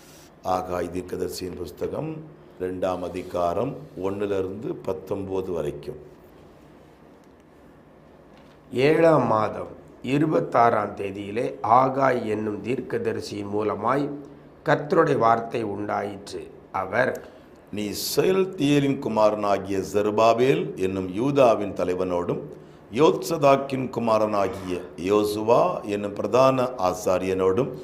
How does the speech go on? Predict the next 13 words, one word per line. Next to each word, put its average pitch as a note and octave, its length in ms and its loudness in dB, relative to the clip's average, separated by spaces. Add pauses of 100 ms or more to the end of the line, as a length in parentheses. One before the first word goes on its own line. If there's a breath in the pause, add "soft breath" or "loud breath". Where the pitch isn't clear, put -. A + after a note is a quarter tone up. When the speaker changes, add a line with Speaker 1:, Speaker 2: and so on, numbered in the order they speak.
(340 loud breath)
Speaker 1:
ஜனத்தில் D#3 680 2 (220)
மீதியானவர்களோடும் C#3 960 4
சொல்ல A2 320 2
வேண்டியது G#2 360 0
என்னவென்றால்," F2+ 1040 2
Speaker 2:
இந்த A2 280 0
ஆலயத்தின் A#2 840 2
முந்தின C#3+ 400 0
மகிமையை A2+ 640 0 (160)
கண்டவர்களில் G#2+ 840 -2 (580 loud breath)
உங்களுக்குள்ளே C#3 600 4 (120)
மீந்திருக்கிறவர்கள் A2 1000 0 (320)
யார்? G2 420 -4